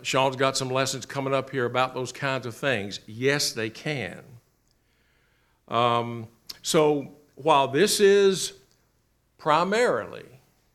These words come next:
written to first century Christians, no question about that. No one really argues about that, I don't think, too much. Um,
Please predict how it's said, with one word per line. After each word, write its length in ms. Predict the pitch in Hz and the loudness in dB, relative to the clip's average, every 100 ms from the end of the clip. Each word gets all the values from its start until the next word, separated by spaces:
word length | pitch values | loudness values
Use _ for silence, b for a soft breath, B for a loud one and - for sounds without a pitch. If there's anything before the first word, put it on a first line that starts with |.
| _ _ _ _ _ _ | _ _ _ _ _ _
written 500 | - 110 160 165 180 | -12 -4 -2 -2 -6
to 100 | 170 | -10
first 380 | 117 - 151 160 | -10 -2 -2 -2
century 380 | 160 147 165 156 | -4 -4 -4 -6
Christians, 400 | - 135 95 92 | -2 -4 -4 -10
no 80 | 131 | -10
question 440 | - 180 - - | 0 0 0 -4
about 300 | 101 107 98 | -8 -8 -8
that. 140 | - 110 | -12 -8
No 100 | 131 | -4
one 320 | 147 147 127 | -4 -6 -6
really 240 | 139 139 | -6 -4
argues 480 | - 139 151 131 107 | -2 0 0 -2 -8
about 320 | 104 107 95 | -6 -6 -6
that, 120 | 101 | -8
I 40 | 95 | -10
don't 180 | 101 98 | -10 -10
think, 240 | 104 95 | -10 -10
too 120 | 131 | -10
much. 400 | 123 123 95 - _ _ _ B B B B B B | -6 -6 -6 -14 _ _ _ B B B B B B
Um, 500 | - 117 113 104 110 | -4 -2 -2 -6 -12